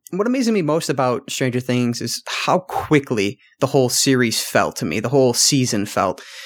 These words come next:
I mean, mind, I watched the entire series in two sittings, but, I mean, each episode just flies by. The pace was perfect.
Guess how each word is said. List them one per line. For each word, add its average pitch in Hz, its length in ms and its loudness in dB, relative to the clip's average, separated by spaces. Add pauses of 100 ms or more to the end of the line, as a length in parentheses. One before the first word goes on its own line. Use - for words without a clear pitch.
(140)
I 139 60 -2
mean, 147 100 2
mind, 151 160 2
I 139 60 2
watched 143 320 0
the 139 120 2
entire 127 360 0
series 120 360 0
in 113 80 -4
two 127 140 -4
sittings, 110 480 -2
but, 123 300 0 (360)
I - 60 0
mean, 127 220 2
each 196 260 2
episode 135 480 4
just - 160 -2
flies 117 400 0
by. 95 320 0
The 110 80 -4
pace 160 400 2
was - 100 -10 (120)
perfect. - 520 -2